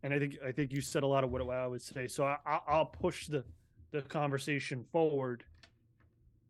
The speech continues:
What does this do for Tampa? What does this do for Miami? What does this do for the Raiders? Rumors on the Niners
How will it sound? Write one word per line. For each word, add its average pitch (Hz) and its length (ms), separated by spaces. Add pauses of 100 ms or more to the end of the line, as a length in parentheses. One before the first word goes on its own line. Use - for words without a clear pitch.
(160)
What 123 340
does 175 200
this 151 220
do 147 260 (100)
for 123 460 (1300)
Tampa? 135 320
What 117 240
does 170 120
this 156 160
do 156 220
for 135 480 (760)
Miami? 131 520
What 113 220
does 165 120
this 165 160
do 160 200
for 143 540 (640)
the 131 120
Raiders? 127 840 (1040)
Rumors 165 560
on 151 340
the 139 80
Niners 143 960